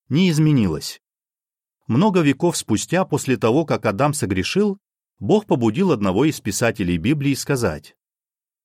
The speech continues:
«Грех платит смертью». Римлянам шесть двадцать три. Более сурового наказания за грехи не предусмотрено,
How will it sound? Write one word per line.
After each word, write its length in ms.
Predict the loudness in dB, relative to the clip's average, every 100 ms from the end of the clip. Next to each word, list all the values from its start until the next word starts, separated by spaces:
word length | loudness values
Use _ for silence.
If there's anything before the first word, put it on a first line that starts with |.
| _
«Грех 520 | -12 -4 0 0 0 -2
платит 520 | 0 0 -2 -8 _ _
смертью». 840 | -10 -2 2 2 0 -4 -12 -14 _ _ _ _ _ _ _ -6
Римлянам 560 | 0 2 2 2 0
шесть 500 | -2 0 0 -2 -12 _ -6
двадцать 420 | -2 -2 -4 -8
три. 300 | -8 -8 -10 _ _ _ _ _ _ _ _ _ _
Более 420 | -4 2 4 4
сурового 640 | 2 0 2 4 4 4 2
наказания 600 | 0 -2 0 0 0 -2
за 140 | -2
грехи 460 | -2 -4 -2 -2 0
не 200 | 0 0
предусмотрено, 960 | 0 -2 0 2 0 0 -4 -6 -12